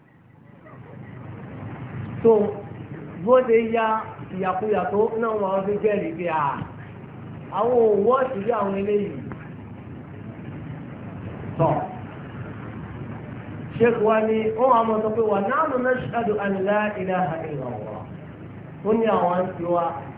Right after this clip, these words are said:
àwọn agbọ́rọ̀ ọba gbọ́. A ń,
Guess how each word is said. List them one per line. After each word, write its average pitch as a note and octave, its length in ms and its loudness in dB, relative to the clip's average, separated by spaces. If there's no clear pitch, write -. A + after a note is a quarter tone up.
àwọn E3+ 240 2
agbọ́rọ̀ G3+ 520 4
ọba F3 300 2
gbọ́. E3+ 300 2
A F3+ 140 2
ń, G#3+ 80 2